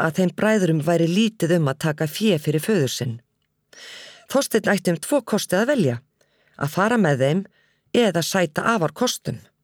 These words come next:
Þorsteinn spurði hvort fleirum yrðu gerðir sömu kostir. Þorgils svaraði að Lambi Þorbjarnarson mundi fá sama boð. Þorsteini fannst betra að vera ekki einn um að kaupa sér frið með þessum hætti.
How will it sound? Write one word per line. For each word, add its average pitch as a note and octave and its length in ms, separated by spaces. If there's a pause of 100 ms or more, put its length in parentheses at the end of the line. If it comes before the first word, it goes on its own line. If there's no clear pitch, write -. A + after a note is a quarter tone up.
(880)
Þorsteinn C4 380
spurði E3 440
hvort - 320
fleirum F3 480 (100)
yrðu D#3 300
gerðir E3 320
sömu F3+ 340
kostir. - 440 (1120)
Þorgils F#3 580
svaraði C#3 600 (260)
að D3 220
Lambi G#3+ 320
Þorbjarnarson E3+ 840 (380)
mundi E3+ 260
fá D3+ 160
sama D3 400
boð. - 480 (960)
Þorsteini G#3 500
fannst F#3 320
betra F#3 480
að F3 140
vera E3 220
ekki D3+ 320
einn - 400
um D3 120
að C#3+ 140
kaupa D3 240
sér F3+ 180
frið C#3+ 440
með D3+ 180
þessum D3+ 240
hætti. - 320